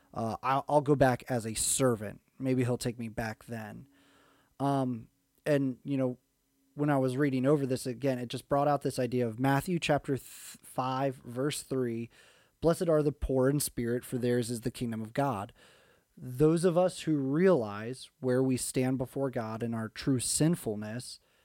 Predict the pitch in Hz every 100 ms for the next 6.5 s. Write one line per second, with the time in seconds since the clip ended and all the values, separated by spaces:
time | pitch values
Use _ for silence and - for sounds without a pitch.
0 | _ _ _ _ - 127 123 120 139 175
1 | 214 - 180 - 147 147 139 123 - 196
2 | 226 143 131 127 117 156 156 120 151 160
3 | 147 170 156 - 143 135 120 117 123 156
4 | 160 - 123 123 120 113 107 135 135 123
5 | - 123 120 - 123 120 110 - - -
6 | 131 196 135 - 85